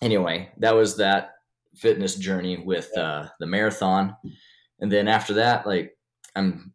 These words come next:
Speaker 1: I got another goal this year. It's not so much physical, but, uh, it's more mental and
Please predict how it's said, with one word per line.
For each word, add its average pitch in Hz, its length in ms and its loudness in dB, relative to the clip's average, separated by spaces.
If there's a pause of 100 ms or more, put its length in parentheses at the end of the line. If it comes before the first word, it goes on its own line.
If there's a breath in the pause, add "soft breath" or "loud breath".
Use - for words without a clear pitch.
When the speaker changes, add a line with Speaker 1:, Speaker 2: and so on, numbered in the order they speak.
(140)
Speaker 1:
I 92 100 0
got 95 200 2
another 90 360 -4
goal 92 240 2
this 95 280 -4
year. 92 160 0
It's 90 180 -6
not 92 200 -2
so 98 120 -6
much 87 220 -6
physical, 92 760 -4
but, 87 360 -8
uh, 73 360 -6
it's - 160 -8
more 87 200 -2
mental 90 540 -4
and 80 160 -10